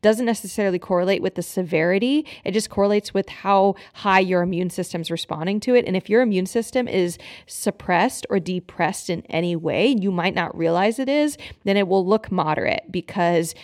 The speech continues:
your immune system is simply weak at the moment that this test was taken.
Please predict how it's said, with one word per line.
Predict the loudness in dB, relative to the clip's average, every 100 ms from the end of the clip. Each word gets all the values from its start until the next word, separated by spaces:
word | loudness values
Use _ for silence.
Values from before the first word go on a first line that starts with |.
| -8
your | 0 2 4 2
immune | -2 -2
system | -4 -4 -2 -2
is | -4
simply | -4 -8 -4 -4 -4
weak | -4 -6 -8 -2
at | -2 0
the | -2
moment | 0 -2
that | -6 -8
this | -10
test | -8 -10 -8
was | -12 -8
taken. | -8 -6 -10